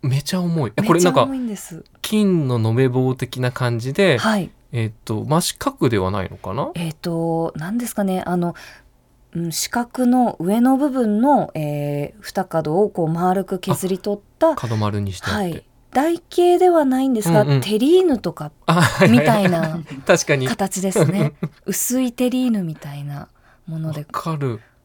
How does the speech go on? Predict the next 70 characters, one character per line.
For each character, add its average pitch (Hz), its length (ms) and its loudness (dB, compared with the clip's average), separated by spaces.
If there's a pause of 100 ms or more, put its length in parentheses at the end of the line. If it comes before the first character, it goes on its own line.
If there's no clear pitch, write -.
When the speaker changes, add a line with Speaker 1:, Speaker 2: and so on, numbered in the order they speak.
(120)
Speaker 2:
こ - 140 -10
れ 190 80 -4
は 180 140 -4
あ 175 60 -4
の、 175 420 -4
Speaker 1:
ス - 180 -14
パ 170 100 0
ム 120 140 -2
と 92 80 -10
か 104 100 -10
そ 107 100 -8
う 113 40 -2
い - 20 -4
う - 20 -12
形 107 200 -8
で 107 120 -2
す - 200 -6
よ 403 120 6
ね。 330 80 0
Speaker 2:
あ、 285 40 -2
そ 185 160 6
う - 40 6
で 185 120 8
す、 180 120 4
そ 180 80 0
う 156 140 -2
で 143 60 -4
す。 143 60 -6 (120)
Speaker 1:
<laughs> - 160 -20
大 135 140 0
き 131 60 -8
さ 131 120 0
的 123 220 -4
に 123 100 -2
も。 104 160 -8
Speaker 2:
は 202 360 -4
い。 170 160 -10 (460)
Speaker 1:
え、 151 200 -2
厚 - 200 -8
さ - 140 -2
も 147 120 0
だ 143 80 2
っ 139 60 -4
て 104 120 -4
一 95 80 -4
セ - 160 0
ン 120 60 0
チ 120 100 -6
ぐ 120 80 -2
ら 110 80 0
い - 20 -2
あ 95 80 -6
っ 90 40 -10 (140)
て。 90 220 -12
Speaker 2:
あ 170 160 -8
り 165 80 -6
ま 170 160 -4
す。 - 260 -12 (240)
た 240 120 -6
だ、 196 220 0 (140)
結 240 220 -8
構 185 160 2
重 160 220 -2
さ 160 160 -6
が 151 280 -6
し - 200 -8
っ - 80 -20
か - 160 -10
り 143 160 -10 (840)
Speaker 1:
ね。 139 320 6